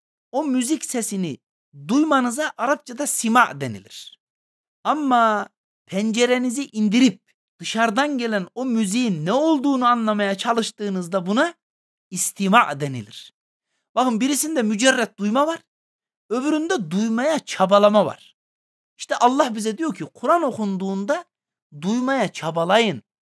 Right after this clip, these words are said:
anlamak için gayret edin. Sanki o söz size böyle uzaktan söyleniyormuş da böyle kulağınızı böyle dayamışsınız,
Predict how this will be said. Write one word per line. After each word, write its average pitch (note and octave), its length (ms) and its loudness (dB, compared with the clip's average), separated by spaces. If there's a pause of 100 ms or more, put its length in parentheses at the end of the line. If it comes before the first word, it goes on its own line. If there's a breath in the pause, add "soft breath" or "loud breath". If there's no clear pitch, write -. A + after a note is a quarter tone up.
anlamak G3 500 -2
için F#3 260 -12
gayret E3 440 -6
edin. G3+ 280 -4 (440)
Sanki C#4 380 0
o C4 180 0
söz C#4 260 -2
size A#3+ 340 -2
böyle A#3+ 120 -2
uzaktan A#3+ 480 -4
söyleniyormuş B3 680 -6
da F#3 100 -10
böyle G#3+ 220 -2
kulağınızı A#3 680 -2 (420)
böyle G3 300 -4
dayamışsınız, A#3 760 0